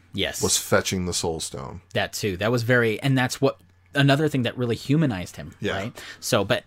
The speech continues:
Speaker 1: yeah,
Speaker 2: That was
Speaker 1: Star-Lord
Speaker 2: probably the most powerful Thanos moment in the entire movie.
Speaker 1: Right. We'll go straight to that. Just wanna capitalize
Speaker 2: Anyway,
Speaker 1: on the whole
Speaker 2: sorry.
Speaker 1: Star-Lord thing. No, it's okay. It's where, when he starts punching him and then Mantis loses her grip and he gets his glove back and then he whoops all of them.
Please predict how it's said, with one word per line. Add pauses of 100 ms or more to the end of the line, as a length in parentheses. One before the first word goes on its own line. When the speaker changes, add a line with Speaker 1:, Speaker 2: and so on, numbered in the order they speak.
Speaker 1:
yeah,
Speaker 2:
That
was
Speaker 1:
Star-Lord
Speaker 2:
probably
the
most
powerful
Thanos
moment (140)
in
the
entire
movie.
Speaker 1:
Right. (220)
We'll
go
straight
to
that. (720)
Just
wanna
capitalize
Speaker 2:
Anyway,
Speaker 1:
on
the
whole
Speaker 2:
sorry.
Speaker 1:
Star-Lord
thing.
No,
it's
okay. (440)
It's
where,
when
he
starts
punching
him
and
then
Mantis
loses
her
grip
and
he
gets
his
glove
back
and
then
he
whoops
all
of
them.